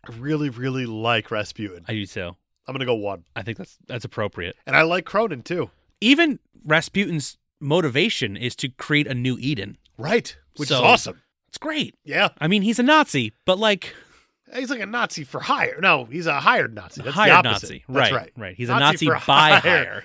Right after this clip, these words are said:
Speaker 1: Exactly. It's very, very different.
Speaker 2: So different.
Speaker 1: That's on me.
Speaker 2: <laughs>
Speaker 1: I'm gonna go one. I think Rasputin's great.
Speaker 2: I think he is too. Parents.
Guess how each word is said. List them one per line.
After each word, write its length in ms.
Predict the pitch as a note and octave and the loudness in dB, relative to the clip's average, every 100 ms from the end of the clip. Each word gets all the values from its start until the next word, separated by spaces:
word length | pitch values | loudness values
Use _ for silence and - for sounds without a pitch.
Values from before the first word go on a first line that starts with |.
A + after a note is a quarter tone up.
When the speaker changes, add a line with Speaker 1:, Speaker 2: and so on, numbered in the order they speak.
| - | -14
Speaker 1:
Exactly. 560 | C3 D#3 C3 - - - _ _ | -2 2 2 -2 -14 -20 _ _
It's 80 | |
very, 220 | D3+ A3+ C#3+ | -4 -2 -2
very 160 | C3 A2 | -4 -6
different. 360 | G#2+ - _ | -12 -16 _
Speaker 2:
So 220 | - A3+ | -2 0
different. 220 | F#3 C3+ - | 2 0 2
Speaker 1:
That's 180 | F#3+ G#3 | 2 4
on 180 | D3+ | 2
me. 80 | B2 F#2+ - _ | -4 -18 -20 _
Speaker 2:
<laughs> 240 | _ - | _ -8
Speaker 1:
I'm 520 | - - D3 - F3 - F3 - - - - - | -6 0 0 0 -6 -4 -6 -4 -10 -10 -10 -2
gonna 140 | F#3 | 2
go 120 | G#3+ | 4
one. 220 | F#3+ D#3 A2 | 4 2 0
I 80 | B2+ | -4
think 140 | D#3+ | 0
Rasputin's 360 | D3 C3 C#3+ G#2 | 0 -2 -6 -8
great. 180 | A2 G2 | -10 -2
Speaker 2:
I 100 | C#3 | 0
think 120 | C3+ | 2
he 80 | A2+ | -2
is 100 | G#2 | -6
too. 220 | - F2+ - _ _ _ | -8 -10 -10 _ _ _
Parents. 500 | C4 G3+ - - | -2 -2 -2 -12